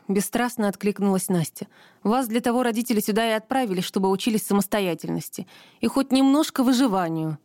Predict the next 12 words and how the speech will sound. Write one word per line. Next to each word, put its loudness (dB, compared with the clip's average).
Хватит -2
уже 2
ныть 2
и 2
жаловаться". -2
"Так -2
никто 2
и 2
не 0
жалуется", — -2
возразил 0
Демид. 0